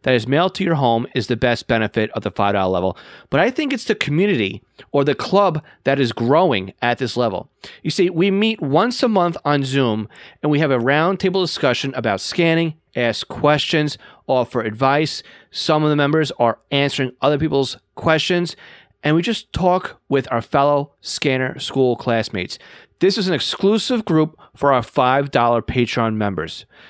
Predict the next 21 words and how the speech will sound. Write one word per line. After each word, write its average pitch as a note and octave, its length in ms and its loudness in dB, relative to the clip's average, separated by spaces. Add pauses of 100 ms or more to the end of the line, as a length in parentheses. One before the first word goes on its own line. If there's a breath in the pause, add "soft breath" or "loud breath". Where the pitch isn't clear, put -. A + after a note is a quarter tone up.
(120)
Now, C3+ 300 0
again, C3+ 340 -2
if - 140 -10
all D#3+ 220 4
this E3 200 -2
wasn't D#3 300 0
enough D#3 260 0
at D#3 140 -2
that D3+ 180 2
level, D#3 380 0 (300 loud breath)
you'll C3 180 0
also C#3 260 0
receive C#3+ 400 -2
discounts D#3+ 560 0 (140)
to - 160 -6
upcoming C#3 420 -2
Scanner B2+ 360 -2
School B2 300 0
courses C#3 580 -2 (240 soft breath)
and A2+ 160 0
offerings. A2 480 -2